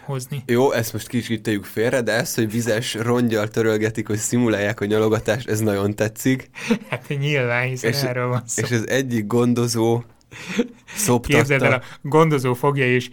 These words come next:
Speaker 1: vizes rongyal törögeti, és biztos mondja is hozzá, hogy
Speaker 2: <laughs> Na jó, most így ezek után már szerintem nem.
Speaker 1: Vagy szándékosan próbálnak ezzel a parodizálással elterelni a jó választól.
Speaker 2: A Bukarestet én azt kizárnám. Az biztos, hogy nem. Tehát vagy ez a labradoros megoldás,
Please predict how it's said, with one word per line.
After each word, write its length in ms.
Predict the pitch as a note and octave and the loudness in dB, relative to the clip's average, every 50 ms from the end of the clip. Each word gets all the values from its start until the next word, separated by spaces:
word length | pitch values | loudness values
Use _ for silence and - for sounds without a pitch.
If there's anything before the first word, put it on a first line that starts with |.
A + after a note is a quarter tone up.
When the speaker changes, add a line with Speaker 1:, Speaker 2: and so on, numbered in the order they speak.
| - - - | -16 -14 -6
Speaker 1:
vizes 420 | C#3 C#3 C#3+ C3+ C3 A#2+ - - | -2 0 0 0 0 -2 -2 -2
rongyal 380 | C#3+ C3+ C3+ C3 B2 A#2+ B2 B2 | -2 -2 0 0 0 -2 -2 0
törögeti, 540 | - C#3+ C#3 C3+ B2 B2+ B2 A#2+ - C#3 - - - | 0 0 0 0 0 0 -2 -2 -4 -6 -6 -6 -12
és 100 | - - | -10 -4
biztos 280 | - D#3+ D3+ - D3+ - | -2 -2 0 0 -2 -2
mondja 260 | C#3+ C3+ C3+ B2+ B2 | 0 -2 0 0 0
is 100 | B2 - | -2 -2
hozzá, 200 | C3 B2+ B2 B2 | -2 -2 0 0
hogy 160 | A#2+ B2 - - | -2 -2 -4 -4
Speaker 2:
<laughs> 60 | - - - - - - - - - - - - - - - - - - B4 A#4+ - A#4 - - C#4+ D#4 C4 | -4 -6 -6 -6 -10 -16 -14 -12 -12 -12 -12 -12 -6 0 0 2 4 4 4 4 4 2 0 0 -4 -12 -10
Na 120 | - D3+ D#3+ | -6 -4 -2
jó, 180 | E3 D#3 B2+ | 0 0 -2
most 260 | - D3+ D#3 C3+ - D#3 | -2 -2 -4 -4 -2 -4
így 80 | A#2 | -4
ezek 260 | C3+ C#3+ D3 D3 D3 | -2 -2 -2 -2 -2
után 300 | D#3 D3+ D3+ D3 C3+ C3+ | -2 -2 0 0 0 0
már 180 | B2+ A#2+ A#2+ A#2 | 0 -2 -2 -2
szerintem 460 | - - A#2 A2+ G#2+ G2+ - G#2 G2+ | -4 -4 -4 -4 -4 -4 -4 -4 -2
nem. 220 | G2 G2 F#2+ F#2 - | -2 -2 -4 -4 -6
Speaker 1:
Vagy 340 | - C3+ D3 F3 G#3 - G3+ | 0 2 4 4 4 2 -2
szándékosan 760 | - - - A3 E3+ C#3 C3 C3 B2+ - D3 C3+ - E3 D#3 | -8 -4 -2 -2 0 2 2 0 0 0 -2 -2 -2 -2 -2
próbálnak 520 | - D3 C3+ B2+ B2 B2+ C3 C#3 C#3+ C#3 - | 0 0 0 2 2 0 0 0 -2 -2 -4
ezzel 260 | D3 C#3 D#3 D3 D3 | -4 -2 -2 0 0
a 160 | D3 D3 D3 | 2 0 0
parodizálással 1200 | C#3+ - - B2+ B2+ B2 B2 C3 C3 C#3 C3+ C3+ C3+ C3+ C3+ C3+ - - D3+ C#3 C#3 C#3+ C#3+ C#3 C#3 - - - - | -2 -4 -6 -4 -4 -2 -2 -2 0 0 0 0 0 -2 -2 -4 -6 -4 -2 -2 0 0 -2 -2 -6 -10 -18 -12 -6
elterelni 560 | - B2 A#2+ - - C3+ D3 D3 D3+ D3 D3+ | -4 -4 -4 -2 -2 -2 -2 -2 -2 0 0
a 20 | D#3 | 0
jó 200 | D#3+ D#3+ D3 C3 | 0 2 0 0
választól. 340 | B2 A#2+ A#2 A#2+ B2 - A#2 | -2 -2 -4 -4 -2 -2 2
Speaker 2:
A 40 | C#3 | 2
Bukarestet 540 | G#3 - - F3 C#3 C3+ C3+ - B2+ A2+ | 2 4 4 4 4 4 2 0 -2 0
én 120 | A#2+ A#2+ B2 | 0 2 2
azt 140 | B2 A#2+ - | 2 0 2
kizárnám. 560 | - A#2+ G#2+ G#2 F#2 F#2 F#2+ F#2 F2+ F2+ F2 - | 0 0 2 2 0 0 0 -2 -4 -4 -4 -4
Az 200 | - G#2 - - | -4 -4 -4 -4
biztos, 280 | G#2 A2 A#2 A2+ A#2 - | -4 -4 -4 -4 -4 -2
hogy 120 | F#2+ F#2+ | -2 0
nem. 120 | F#2+ G2+ A2 G#2+ | 2 2 0 0
Tehát 200 | F2 - - - | -2 -8 -6 0
vagy 120 | A#2+ C3 | 2 2
ez 120 | C3+ C3 | 4 4
a 60 | B2 G#2+ | 4 4
labradoros 560 | G#2+ A2 G#2+ A2+ A2+ G2+ G#2+ G#2 G#2 - - | 2 2 2 2 2 2 2 0 0 -2 -2
megoldás, 640 | G#2 G2 G2+ G#2+ G#2+ A2 A2+ A2+ A#2+ A#2+ A#2+ - | -2 0 2 2 2 4 4 4 4 4 2 -2